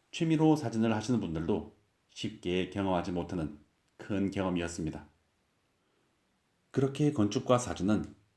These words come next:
저에게 떼려야 뗄 수 없는 연관 관계가 되어버렸고 사진을 업으로 하지 않음에도 좋은 사진을 보면 가슴이 뛰고 누가 봐도 예술적으로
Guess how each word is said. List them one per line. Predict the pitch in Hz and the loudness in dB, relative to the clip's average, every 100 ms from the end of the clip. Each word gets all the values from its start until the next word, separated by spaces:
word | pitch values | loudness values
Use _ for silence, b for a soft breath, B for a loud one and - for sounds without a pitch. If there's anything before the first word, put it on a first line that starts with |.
| _ | _
저에게 | 101 87 80 85 85 85 | 0 0 2 0 0 0
떼려야 | 110 104 98 95 | -2 2 0 0
뗄 | 104 | -2
수 | 101 107 | 0 0
없는 | 78 76 - _ _ - | 0 -4 -8 _ _ -8
연관 | 90 85 92 | -4 0 0
관계가 | 90 90 85 92 | 0 -2 -2 -2
되어버렸고 | 87 85 80 76 - 71 67 _ _ _ _ _ _ _ | 0 0 0 -2 -6 -12 -12 _ _ _ _ _ _ _
사진을 | - 123 139 135 131 | -4 0 4 4 4
업으로 | 135 135 143 139 | 2 2 4 4
하지 | 120 117 | 2 0
않음에도 | 85 95 85 107 78 80 _ _ _ _ | 0 0 0 0 -2 -6 _ _ _ _
좋은 | 101 90 101 | -2 2 2
사진을 | 98 98 104 | 0 -2 -2
보면 | 95 80 78 80 | 0 -2 -2 -4
가슴이 | 87 101 92 | -6 -4 -4
뛰고 | - 78 - - _ _ b b b b | -6 -12 -12 -20 _ _ b b b b
누가 | 98 104 117 | -2 2 4
봐도 | 113 113 98 | 4 4 4
예술적으로 | 92 101 120 110 87 78 73 73 | 2 4 0 0 -2 -2 -4 -8